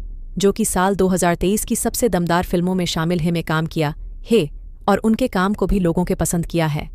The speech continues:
वहीं इस फिल्म ने हजार करोड़ से ज्यादा की कमाई करके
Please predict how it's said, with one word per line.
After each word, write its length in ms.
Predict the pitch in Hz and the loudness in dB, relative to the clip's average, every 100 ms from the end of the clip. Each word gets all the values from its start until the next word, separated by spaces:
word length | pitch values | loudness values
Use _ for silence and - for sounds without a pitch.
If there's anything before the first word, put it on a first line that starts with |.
| - - - - - - - | -14 -12 -12 -12 -10 -8 2
वहीं 260 | 208 233 | 4 4
इस 180 | 247 - | 2 2
फिल्म 220 | - 220 | 4 4
ने 160 | 196 151 - - - - - | 4 0 -4 -8 -10 -4 2
हजार 300 | 214 233 240 | 4 4 4
करोड़ 260 | 214 196 | 4 4
से 140 | 202 208 | 4 2
ज्यादा 280 | 165 160 180 | 4 2 2
की 120 | 202 | 0
कमाई 300 | 175 160 170 | 0 2 2
करके 380 | 170 165 151 | 0 0 0